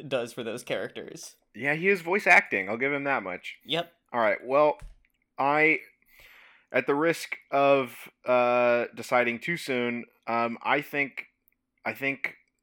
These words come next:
Speaker 2: <sighs> top half of the bracket was gonna go to Toradora, unless you can convince me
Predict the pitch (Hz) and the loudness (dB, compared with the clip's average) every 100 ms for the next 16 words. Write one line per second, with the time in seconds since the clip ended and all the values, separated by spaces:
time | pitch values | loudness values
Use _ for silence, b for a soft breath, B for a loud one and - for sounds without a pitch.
0 | - - - - - - 131 123 139 127 | -10 -8 -6 -8 -10 -4 0 2 4 2
1 | 135 120 104 110 104 - - - 110 - | 0 -6 0 2 2 0 -6 -8 -12 -8
2 | 113 107 104 101 - 107 98 92 123 113 | -8 -4 -4 -6 -6 -4 -4 -2 0 2
3 | 85 85 107 110 113 123 110 113 107 107 | 2 -2 -4 -2 -2 -4 -6 -8 -8 -8
4 | 107 104 - 101 98 95 | -8 -8 -10 -8 -8 -10